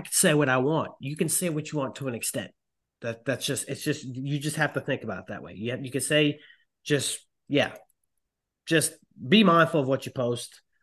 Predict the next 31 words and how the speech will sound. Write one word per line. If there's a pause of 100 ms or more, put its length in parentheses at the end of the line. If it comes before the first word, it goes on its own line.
(160)
Um, (220)
but
anyways,
Matt,
I
just
wanna
say
thank
you,
sir. (200)
It's
been
a
great
talk. (220)
You
dropped
a
lot
of
nuggets
out
there. (340)
Um,
I
hope
anyone
listening
can,
can,